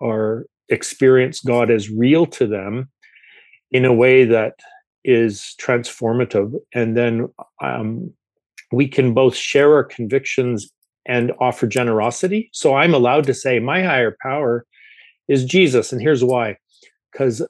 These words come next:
'cause I need a God with wounds in his hands, my wounds in his hands. And then the next guy says, "Well, I'm an agnostic, but I know this, whatever God is, he's in me and he's in you and he's here right now. And I'm a miracle 'cause I haven't a-,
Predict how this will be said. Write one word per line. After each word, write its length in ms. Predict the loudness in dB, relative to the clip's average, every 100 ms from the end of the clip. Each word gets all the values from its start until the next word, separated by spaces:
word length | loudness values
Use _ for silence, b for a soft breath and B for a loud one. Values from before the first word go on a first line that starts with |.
| _
'cause 180 | -6 -2
I 160 | 0 2
need 160 | 2
a 60 | 2
God 380 | 2 2 2 0
with 180 | -2 -4
wounds 320 | -8 -6 -4
in 80 | -4
his 180 | -6 -14
hands, 280 | -16 -18 _
my 300 | -6 0 2
wounds 340 | 2 0 -4 -10
in 80 | -14
his 160 | -16
hands. 280 | -18 -20 -20 _ b b b
And 140 | -2 0
then 100 | 0
the 60 | 0
next 280 | -2 -4
guy 200 | -2 0
says, 240 | 0 -2 -2
"Well, 140 | -4
I'm 140 | -2 -4
an 80 |
agnostic, 600 | -6 -6 -10 -8 -6 -6 -4
but 80 | -4
I 80 | -2
know 180 | -2
this, 440 | -2 -2 -4 -10 -10
whatever 400 | -4 0 2 2
God 320 | 2 0 2
is, 420 | 2 2 0 -8 -10
he's 180 | -6 -4
in 160 | -4
me 260 | -4 -8 -10 _ -10
and 120 | -8
he's 160 | -6 -6
in 140 | -4
you 240 | -4 -6 -8 _ _ -10
and 80 |
he's 140 | -8 -2
here 180 | 0 2
right 240 | 0 -4
now. 300 | -8 -10 -12 _ _ _ _ -6
And 120 | -2
I'm 180 | -2 -2
a 40 |
miracle 540 | -6 -4 -4 -4 -8 -10
'cause 200 | -10 -8
I 140 | -8
haven't 340 | -6 -8 -8 -12
a-, 160 | -20